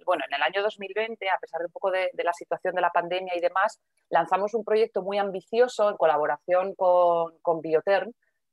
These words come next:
que, que era para, que es para limpiar los ríos. Se llama, el proyecto se llama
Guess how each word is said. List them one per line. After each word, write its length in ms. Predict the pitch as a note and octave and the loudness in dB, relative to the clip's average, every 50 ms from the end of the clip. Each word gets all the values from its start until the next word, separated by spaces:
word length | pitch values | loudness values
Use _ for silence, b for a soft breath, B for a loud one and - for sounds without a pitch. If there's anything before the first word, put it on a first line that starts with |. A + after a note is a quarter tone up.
| _ _ - | _ _ -2
que, 420 | - F#3+ F3 E3+ E3 D#3+ D#3 D#3+ D#3 _ _ _ _ _ _ _ _ _ _ _ _ _ - | 2 4 6 8 8 6 4 2 -8 _ _ _ _ _ _ _ _ _ _ _ _ _ -4
que 100 | - F3 | 0 2
era 140 | F3 G3 G3 | 2 4 4
para, 240 | A3+ G#3 F3+ F3 - - | 4 2 2 2 -2 -2
que 80 | E3+ | -2
es 140 | F3+ F#3 - - | -2 -2 -2 -2
para 200 | G#3+ G3 E3+ D3 | 0 0 0 0
limpiar 380 | C#3 C3 C3 - D#3 E3+ F#3+ | -4 -8 -4 0 0 2 2
los 140 | F#3+ E3 - | 2 -2 -2
ríos. 200 | C3+ C3 - - | -4 -12 -12 -10
Se 100 | - - | -10 -6
llama, 100 | D3 D3+ - | -6 -4 -2
el 100 | D#3+ D#3 | -2 0
proyecto 240 | - D#3+ D#3+ - G#3+ | 2 0 0 0 -4
se 80 | G#3+ A3+ | -4 -4
llama 260 | G#3+ A#3 B3+ - | -4 -2 -2 -4